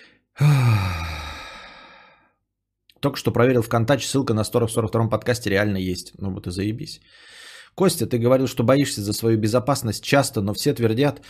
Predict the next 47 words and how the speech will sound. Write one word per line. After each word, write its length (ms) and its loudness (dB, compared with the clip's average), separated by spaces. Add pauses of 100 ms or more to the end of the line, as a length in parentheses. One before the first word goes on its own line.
(200)
что 220 0
личность 340 2
человека — 420 2
новая 320 4
религия 500 4
человечества, 680 0
так 260 -2
как 160 -8
получается. 720 0 (640)
Как 240 4
так 200 -2
получается? 580 0
Можешь 280 0
описать 320 0
свои 240 0
и-, 560 2
идеальные 380 4
условия 400 0
безопасности? 880 -6 (640)
Еще 280 -4
раз 120 -6
надо 160 -6
перечитать 400 -4
этот 120 -8
вопрос, 320 -4
да, 100 -4
по-русски. 420 -6
Дарсмайл, 500 2
сорок 260 -4
рублей, 260 -4
спасибо. 480 -4 (800)
А, 240 0
и 40 0
вот 120 0
там 160 0
этот 140 -8
значок. 340 -4
Да, 80 0
тут 180 -2
еще 140 -2
как-то 220 0
можно 180 6
вот 60 -2
эти 120 2
значки, 400 0
да, 160 4
кидать? 420 0